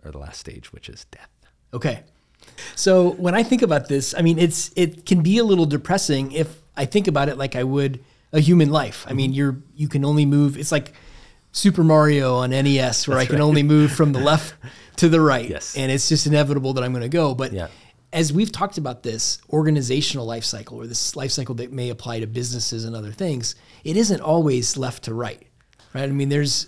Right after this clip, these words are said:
Speaker 2: there's a way that, that we can move.
Speaker 1: We can, we can change our trajectory with an organization in
Speaker 2: Mm-hmm.
Speaker 1: ways that we simply are not able to yet. <laughs> Uh, yeah, maybe in twenty years, there'll be some kind of robot that lets you live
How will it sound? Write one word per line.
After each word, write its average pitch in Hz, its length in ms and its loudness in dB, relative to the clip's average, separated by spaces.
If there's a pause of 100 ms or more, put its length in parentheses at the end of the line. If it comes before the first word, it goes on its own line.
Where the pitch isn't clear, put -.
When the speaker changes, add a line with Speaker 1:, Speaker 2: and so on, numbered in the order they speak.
Speaker 2:
there's 151 200 0
a 143 60 0
way 147 260 2
that, - 420 -6
that 147 140 -8
we 143 120 -2
can 127 320 -4 (920)
move. 156 160 6
Speaker 1:
We 131 100 6
can, 107 380 0
we 127 160 0
can 127 180 -2
change 117 380 -2
our 98 100 -2
trajectory 90 680 -8
with 87 200 -8
an 85 80 -8
organization 82 880 -10
in 85 140 -8
Speaker 2:
Mm-hmm. 117 80 -2
Speaker 1:
ways 85 220 -8
that - 120 -16
we 78 140 -14
simply 78 680 -12 (380)
are 87 120 -10
not 82 240 -8
able 80 240 -10
to - 160 -14
yet. 71 460 -12 (360)
<laughs> 139 280 -2 (300)
Uh, 85 240 -8 (180)
yeah, 85 100 -12
maybe 87 440 -10
in 87 160 -10
twenty 92 240 -6
years, 87 320 -8
there'll 87 160 -8
be 82 220 -10
some 87 200 -10
kind 85 160 -10
of 80 100 -10
robot 80 400 -10
that 80 260 -14
lets 85 240 -12
you 85 100 -10
live 82 460 -12